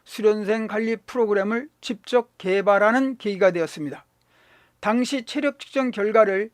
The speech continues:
일일이 계산하여 그래프를 그려서 전 후반기로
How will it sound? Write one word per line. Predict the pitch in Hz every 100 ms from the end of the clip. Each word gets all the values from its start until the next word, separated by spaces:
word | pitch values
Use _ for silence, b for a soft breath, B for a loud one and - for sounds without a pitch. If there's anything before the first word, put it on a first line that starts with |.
| _
일일이 | - 247 254 269 285
계산하여 | 220 214 214 220 190 165 143 _ _ _
그래프를 | - 196 226 - 226 233 226
그려서 | - 196 208 214 190 180 202 _ _ _
전 | - 233 240
후반기로 | - 285 277 254 214 202 233